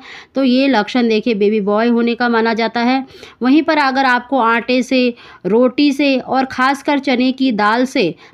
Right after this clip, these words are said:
मतलब, आपको नफ़रत है, यानी वो आपको बिल्कुल भी पसंद नहीं आती है, उसकी स्मेल भी आपको पसंद नहीं आती है, तो ये लक्षण देखिए, बेबी बॉय होने का माना जाता है। दोस्तों, दूसरे लक्षण की बात करें तो देखिए, हाथ पैरों में भी काफ़ी सारे बदलाव देखने को मिलते हैं।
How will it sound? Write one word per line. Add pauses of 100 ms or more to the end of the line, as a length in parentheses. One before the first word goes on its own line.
मतलब,
आपको
नफ़रत
है,
यानी
वो
आपको
बिल्कुल
भी
पसंद
नहीं
आती
है,
उसकी
स्मेल
भी
आपको
पसंद
नहीं
आती
है, (400)
तो
ये
लक्षण
देखिए,
बेबी
बॉय
होने
का
माना
जाता
है। (460)
दोस्तों,
दूसरे
लक्षण
की
बात
करें
तो
देखिए,
हाथ
पैरों
में
भी
काफ़ी
सारे
बदलाव
देखने
को
मिलते
हैं।